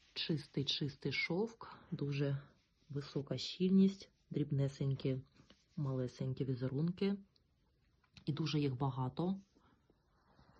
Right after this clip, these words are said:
Ось вони по всьому килиму. Як завжди, робота топором дає ефект того, що килим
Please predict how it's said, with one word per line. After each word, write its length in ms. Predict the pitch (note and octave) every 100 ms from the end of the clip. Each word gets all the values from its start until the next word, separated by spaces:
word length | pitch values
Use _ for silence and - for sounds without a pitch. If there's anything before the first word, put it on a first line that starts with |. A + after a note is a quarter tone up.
| - - - _ _
Ось 160 | - -
вони 160 | C3+
по 120 | C3 C#3
всьому 440 | - D#3+ D3 C#3+
килиму. 500 | D3 C#3 D3 F#3 A3 - _ _ _ _ _ _ - - - - - - -
Як 260 | D#3+ E3
завжди, 560 | C#3 E3 D#3 D3+ D#3 C3+ - -
робота 560 | D#3 D3+ D#3 D3 C#3 -
топором 600 | C#3+ C#3 D3 G3 G#3+ A3 -
дає 580 | D#3+ C#3 C#3 D3 E3+ F3+ - - _ _ _ _ _ _
ефект 500 | - C#3 - C#3+ C#3+
того, 280 | - C#3+ E3
що 200 | F#3+ D#3+
килим 500 | C#3+ C3+ D3 F#3 F#3